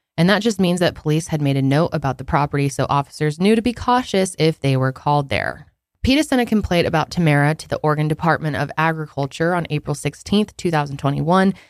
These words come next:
and they said that Tamara's permit listed Buck's veterinarian as a doctor who lived one thousand eight hundred miles away in Missouri, and the vet was not even licensed to practice in Oregon.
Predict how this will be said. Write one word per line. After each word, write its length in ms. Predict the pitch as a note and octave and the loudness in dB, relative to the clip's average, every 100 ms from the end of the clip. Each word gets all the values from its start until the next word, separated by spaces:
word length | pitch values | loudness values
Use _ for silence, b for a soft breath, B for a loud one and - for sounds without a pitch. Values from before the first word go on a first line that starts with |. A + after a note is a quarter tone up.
| B | B
and 140 | E3 F3+ | 0 0
they 80 | F#3 | 0
said 240 | - A3 | 0 0
that 140 | G#3 - | 0 -2
Tamara's 580 | F3 E3 F3+ G#3+ A3+ - - | -2 0 2 2 0 -4 -8
permit 480 | - A#3+ F#3 - | -2 0 0 -2
listed 460 | D#3+ F3+ F3+ F3+ F3 _ - | -2 -4 -2 -6 -6 _ -4
Buck's 380 | E3 E3+ - - _ - | -4 -4 -12 -18 _ 0
veterinarian 800 | G#3 - A#3 A#3+ B3+ F3 D3+ D3+ | 0 0 2 2 4 2 2 2
as 180 | E3 E3 | 0 0
a 80 | D#3+ | 0
doctor 580 | D#3+ F3+ G#3+ D#3 C#3 C#3 | 0 0 0 -2 -2 -2
who 140 | D#3+ | -2
lived 460 | D3+ D3 C#3+ C#3 C3+ b b _ _ | 0 0 0 -4 -14 b b _ _
one 200 | D3+ A#3+ | 0 2
thousand 360 | A#3+ G3 G3+ - | 2 0 0 -2
eight 160 | F3 - | -4 -4
hundred 300 | F#3+ F#3 E3 | -4 -2 -2
miles 320 | D3+ C#3+ D3+ | 0 0 0
away 500 | E3 D#3+ E3 C3 - C#3+ | 0 2 2 2 -2 2
in 140 | D3+ | 4
Missouri, 540 | D#3+ D#3+ E3+ C3+ E2 - _ _ _ | 2 2 2 0 -4 -12 _ _ _
and 120 | D3+ D#3 | 2 4
the 60 | |
vet 180 | D#3+ - | 4 2
was 120 | F3+ | 0
not 220 | F3+ F#3+ | 2 2
even 240 | A3+ A#3 G#3 | 2 2 0
licensed 560 | G3+ G#3+ - C#3+ - | 0 0 -2 -4 -4
to 80 | - | -10
practice 540 | E3+ - F3 - E3 E3 | -6 -2 -2 -2 -4 -2
in 180 | D#3+ - | -4 -4
Oregon. 480 | C#3+ B2+ A#2 F2+ | -4 -4 -6 -12